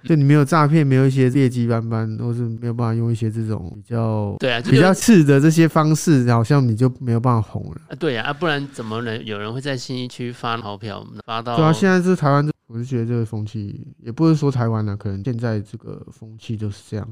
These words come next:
Speaker 2: 大家不知道是为了好玩，还是大家就真的觉得，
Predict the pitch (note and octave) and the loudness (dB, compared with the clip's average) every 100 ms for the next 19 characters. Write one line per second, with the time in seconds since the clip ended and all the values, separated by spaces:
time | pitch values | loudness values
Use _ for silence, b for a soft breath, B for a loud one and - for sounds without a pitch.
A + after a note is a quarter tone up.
0 | C3 _ F3 E3+ E3+ - D#3+ D#3+ D3+ D3 | -18 _ -8 -8 -8 -12 -10 -8 -8 -8
1 | C#3+ A#2+ G#2 G2 F#2 F#2 F#2 G#2 G#2+ A#2+ | -8 -8 -10 -14 -14 -16 -16 -18 -16 -16
2 | B2+ A#2+ A#2+ C3 A#2+ _ A#2 A#2 G#2+ G#2 | -14 -12 -14 -16 -18 _ -16 -12 -12 -14
3 | G2 F#2+ F#2+ | -14 -16 -16